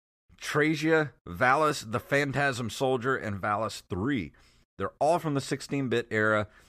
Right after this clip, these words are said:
with only Arcus Odyssey seemingly making it to the Super N E S. So that this is quite a little collection of games that's gonna be coming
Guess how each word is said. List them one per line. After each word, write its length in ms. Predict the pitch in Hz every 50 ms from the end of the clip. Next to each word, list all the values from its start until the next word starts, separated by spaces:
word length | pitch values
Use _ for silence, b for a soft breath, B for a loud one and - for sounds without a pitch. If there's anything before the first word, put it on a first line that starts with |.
| b b
with 180 | 95 101 - - -
only 280 | 123 131 143 147 151 -
Arcus 380 | - 127 123 - - 120 -
Odyssey 400 | 117 113 110 113 110 - - 113
seemingly 460 | 101 - - 127 143 165 156 143 127 120
making 400 | 110 110 113 107 - 110 104 104
it 160 | 104 - -
to 80 | -
the 100 | 92 80
Super 420 | - - - - 247 262 - - 80
N 160 | 67 76 73
E 160 | 73 62 52
S. 300 | 53 - - - - - _ b b b b b b b b b b
So 180 | - 120 110
that 140 | 104 101 87
this 200 | - 247 - -
is 140 | 381 320 -
quite 420 | - - - - 110 120 123 -
a 60 | -
little 240 | 107 104 120 113 110
collection 500 | - - 101 98 113 117 - - - 101
of 100 | 101 87
games 360 | - 110 113 139 196 285 -
that's 160 | - - - -
gonna 180 | - 80 76
be 140 | 76 73 71
coming 420 | - - 85 78 71 69 69 69